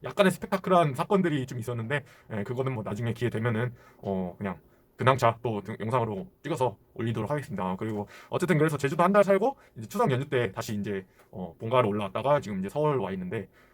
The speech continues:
예, 그래서, 어, 이제 요번 주부터 이제 다시 약간 서울의 일상, 서울 일상적인 서울을, 서울 생활을 하니까 그냥 또 해보자, 이것저것 해보자. 그리고 유튜브도, 어, 뭐 내가 좋아서 취미 겸 하는 거니까. 그리고 사실 저번에 <laughs> 올리고 나서는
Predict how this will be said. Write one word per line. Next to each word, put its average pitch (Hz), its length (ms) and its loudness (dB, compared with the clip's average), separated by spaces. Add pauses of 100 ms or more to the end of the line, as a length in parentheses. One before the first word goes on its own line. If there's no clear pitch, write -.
(140)
예, 92 60 -6
그래서, 107 320 -4 (280)
어, 87 240 -8
이제 98 220 -4 (560)
요번 143 180 0
주부터 151 400 2
이제 110 160 -6 (140)
다시 120 240 0
약간 113 220 0
서울의 196 260 4
일상, 117 280 0
서울 190 220 2
일상적인 156 440 -2
서울을, 151 400 0 (480)
서울 156 160 2
생활을 160 240 4
하니까 147 420 4
그냥 110 300 -4 (320)
또 120 180 -4
해보자, 175 300 4
이것저것 120 320 0
해보자. 143 320 -2
그리고 113 140 -4
유튜브도, 123 640 -2 (360)
어, 95 440 -2 (140)
뭐 92 280 -8 (160)
내가 139 160 6
좋아서 147 360 6 (140)
취미 165 200 -8
겸 139 160 -2
하는 151 140 -6
거니까. 107 260 -6
그리고 156 240 -4 (200)
사실 - 220 -6
저번에 143 320 4
<laughs> - 20 8
올리고 120 260 2
나서는 107 420 -2